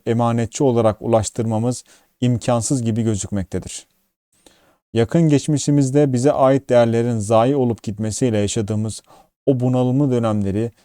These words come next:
bilenler bilirler. Pek çok farklı anlayışı, birbirinden çok uzun telakkileri birbirini nakseden düşünceleri uzlaştırarak kendimize yeni bir üslup, yeni bir hayat felsefesi çıkarmayı çok düşünmüşüzdür.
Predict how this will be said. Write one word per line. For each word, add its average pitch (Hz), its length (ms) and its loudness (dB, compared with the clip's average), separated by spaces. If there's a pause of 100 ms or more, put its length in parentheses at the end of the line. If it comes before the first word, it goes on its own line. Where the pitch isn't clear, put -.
(160)
bilenler 117 560 0
bilirler. 98 540 -4 (520)
Pek 151 200 0
çok - 240 -2
farklı 135 340 0
anlayışı, 104 540 -2 (280)
birbirinden 117 640 0
çok - 280 -4
uzun 131 260 2
telakkileri 110 840 -2 (360)
birbirini 127 560 2
nakseden 120 580 -2
düşünceleri 117 500 -2
uzlaştırarak 107 880 -2 (460)
kendimize 127 680 0 (280)
yeni 139 320 2
bir 139 100 0
üslup, 120 420 -6 (360)
yeni 127 280 2
bir 139 80 2
hayat 127 400 0
felsefesi 123 600 -4
çıkarmayı 110 540 -2
çok 110 240 -8
düşünmüşüzdür. 101 800 -6